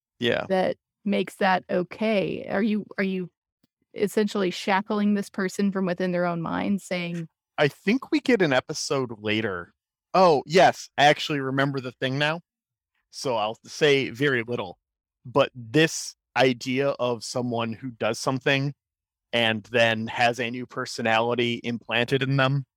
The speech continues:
Speaker 1: to go and be a
Speaker 2: Mm.
Speaker 1: member of society does come back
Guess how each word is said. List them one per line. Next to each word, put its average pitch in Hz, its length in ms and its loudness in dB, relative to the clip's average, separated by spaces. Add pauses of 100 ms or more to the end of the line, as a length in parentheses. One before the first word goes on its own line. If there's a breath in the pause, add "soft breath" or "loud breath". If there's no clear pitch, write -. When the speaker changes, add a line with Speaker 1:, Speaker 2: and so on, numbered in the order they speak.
(460)
Speaker 1:
to 120 180 -8
go 117 260 0
and 107 120 4
be 120 100 4
a 113 40 2
Speaker 2:
Mm. 98 40 2
Speaker 1:
member 95 220 0
of 113 60 -12
society 131 680 2 (540)
does 143 340 2
come 131 340 -2
back - 520 -2